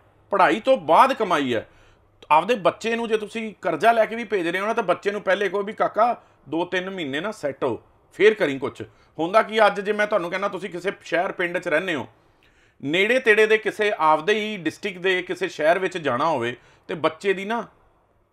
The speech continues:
ਇਹ ਸੇਮ ਕੰਟਰੀ, ਸੇਮ ਡਿਸਟ੍ਰਿਕਟ ਵਿੱਚ ਦੋ ਤਿੰਨ ਮਹੀਨੇ ਸੈਟਿੰਗ ਨਹੀਂ ਹੁੰਦੀ, ਤੇ ਤੁਸੀਂ ਬੱਚੇ ਨੂੰ ਐਕਸਪੈਕਟ ਕਰਦੇ ਹੈਗੇ ਹੋ ਵੀ ਬੱਚਾ ਜਾ ਕੇ ਕਮਾਈ ਕਰੇ। ਇੱਦਾਂ ਨਾ ਕਰਿਆ ਕਰੋ, ਇਹ ਮੇਰੀ ਬੇਨਤੀ ਹੈ ਹੱਥ ਜੋੜ ਕੇ। ਹੁੰਦਾ ਕੀ ਹੈ,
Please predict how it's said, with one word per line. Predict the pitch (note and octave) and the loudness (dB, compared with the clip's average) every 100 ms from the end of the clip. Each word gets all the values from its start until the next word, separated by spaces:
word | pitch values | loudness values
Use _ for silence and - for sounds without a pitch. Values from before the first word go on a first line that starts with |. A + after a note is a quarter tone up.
| _ _ - | _ _ -8
ਇਹ | F#3 | -6
ਸੇਮ | - F#3+ G3+ B3 | -4 -2 0 0
ਕੰਟਰੀ, | G#3 F#3 F#3 A#3 | 0 -2 -2 -6
ਸੇਮ | A#3 - F#3+ A3+ | -6 -4 -2 0
ਡਿਸਟ੍ਰਿਕਟ | F#3+ F3 F#3+ F3 | -2 -4 -6 -4
ਵਿੱਚ | E3 C#3+ F3 G3 _ _ _ B2+ | -4 -4 -6 -6 _ _ _ -18
ਦੋ | G#2+ D3 F3+ G#3+ | 0 4 6 4
ਤਿੰਨ | F3+ E3+ F3+ | 2 -2 -4
ਮਹੀਨੇ | G3 E3+ B2+ D#3+ | -6 -6 -6 -6
ਸੈਟਿੰਗ | D3 B2+ C#3+ | -8 -6 -8
ਨਹੀਂ | E3+ | -8
ਹੁੰਦੀ, | F3+ G#2 G#2 _ _ _ | -10 -10 -14 _ _ _
ਤੇ | - | -10
ਤੁਸੀਂ | F#3+ F3 | -10 -10
ਬੱਚੇ | F#3 E3 F3+ | -6 -4 -4
ਨੂੰ | F#3 | -8
ਐਕਸਪੈਕਟ | F3+ - D#3 D3+ | -12 -4 -4 -4
ਕਰਦੇ | - C#3+ B2+ | -8 -6 -4
ਹੈਗੇ | D3 A#2+ C#3 | -4 -4 -6
ਹੋ | E3+ _ _ | -8 _ _
ਵੀ | D#3 | -6
ਬੱਚਾ | C#3 C#3+ | -4 -4
ਜਾ | C#3+ C3 | -4 -4
ਕੇ | A#2+ C#3+ | -2 -8
ਕਮਾਈ | C#3 A#2+ B2 | -8 -10 -10
ਕਰੇ। | C3 C3+ - | -10 -10 -8
ਇੱਦਾਂ | E3 F3 | -2 0
ਨਾ | D#3 A#2 | 0 -2
ਕਰਿਆ | A#2+ A#2+ | -2 -4
ਕਰੋ, | B2+ E3 - _ C#3+ | -4 -8 -10 _ -10
ਇਹ | |
ਮੇਰੀ | D#3 E3+ | -4 -2
ਬੇਨਤੀ | C3 A2+ A2 C#3 | -2 -4 -4 -2
ਹੈ | |
ਹੱਥ | A2+ G#2+ | -2 -4
ਜੋੜ | G#2+ G2 | -6 -8
ਕੇ। | - - _ _ _ _ _ _ _ _ _ - | -10 -16 _ _ _ _ _ _ _ _ _ -6
ਹੁੰਦਾ | D3+ F3+ G3 | 0 4 2
ਕੀ | F3+ D#3 | 2 0
ਹੈ, | F3 | 0